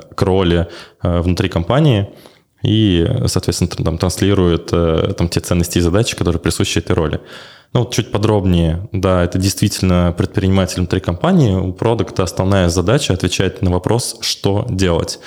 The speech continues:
То есть он должен придумывать, как, э, конвертировать, э,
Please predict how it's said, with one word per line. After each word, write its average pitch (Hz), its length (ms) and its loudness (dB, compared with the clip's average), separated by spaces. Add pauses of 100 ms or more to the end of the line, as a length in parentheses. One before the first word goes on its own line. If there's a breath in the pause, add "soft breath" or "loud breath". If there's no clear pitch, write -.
(260 loud breath)
То 85 60 0
есть - 140 -4
он 127 80 2
должен 101 300 2
придумывать, 95 720 0 (220 loud breath)
как, 95 320 -2
э, 90 80 0
конвертировать, 92 920 0
э, 85 260 0